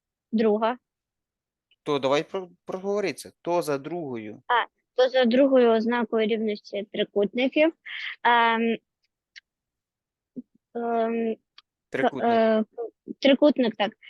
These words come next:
Speaker 1: Трикутник А Б Ц, е, дорівнює трикутнику, е, Д Ж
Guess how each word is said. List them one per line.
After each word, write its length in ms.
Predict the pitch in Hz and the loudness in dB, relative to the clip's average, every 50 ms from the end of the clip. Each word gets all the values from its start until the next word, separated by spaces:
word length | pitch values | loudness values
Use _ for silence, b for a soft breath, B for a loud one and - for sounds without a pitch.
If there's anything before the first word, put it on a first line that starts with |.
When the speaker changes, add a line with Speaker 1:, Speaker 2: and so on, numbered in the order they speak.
| B B _ | B B _
Speaker 1:
Трикутник 540 | 233 240 - 269 269 - 254 240 226 - - - | -6 0 0 0 0 0 0 -2 -2 -4 -6 -4
А 100 | - 226 226 | -2 -2 -2
Б 180 | 208 220 220 | 0 -2 -2
Ц, 380 | 214 - - 262 254 302 349 359 _ _ _ _ | -4 -4 -4 -4 -4 -4 -4 -8 _ _ _ _
е, 280 | - 240 240 240 233 233 | 0 2 4 4 4 2
дорівнює 600 | 202 202 196 226 226 220 226 240 262 294 311 302 | 2 -2 -4 -2 0 2 2 2 2 0 -4 -6
трикутнику, 720 | - - 233 208 - 240 262 - 285 277 254 - 254 240 247 - _ b b b b _ _ _ | -6 -8 -10 -6 -4 -6 -4 -4 -4 -6 -2 -2 -2 -4 -4 -8 _ b b b b _ _ _
е, 520 | 220 226 214 214 208 208 208 214 208 214 208 | -2 0 2 2 2 0 0 -2 -2 -2 -4
Д 300 | 196 196 202 226 240 233 | -6 -4 -4 -4 -4 -4
Ж 80 | 247 | -6